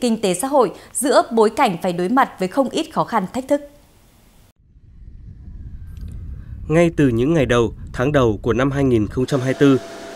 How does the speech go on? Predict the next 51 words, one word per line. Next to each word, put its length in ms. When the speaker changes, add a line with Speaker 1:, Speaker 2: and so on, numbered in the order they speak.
Speaker 2:
các 140
công 140
ty, 200
doanh 220
nghiệp 200
trên 200
địa 100
bàn 220
thành 120
phố 180
Thái 140
Bình 180
đã 220
đẩy 100
mạnh 320
hoạt 140
động 200
sản 160
xuất 220
kinh 140
doanh 240
với 120
quyết 220
tâm 280
và 200
khí 260
thế 100
mới. 240
Với 260
phương 140
châm 220
chính 220
quyền 160
đồng 140
hành 260
cùng 180
doanh 180
nghiệp, 140
thành 120
phố 300
tiếp 120
tục 160
chủ 120
động 240
tháo 160
gỡ 240
những 220
khó 200
khăn 280
vướng 220
mắc, 120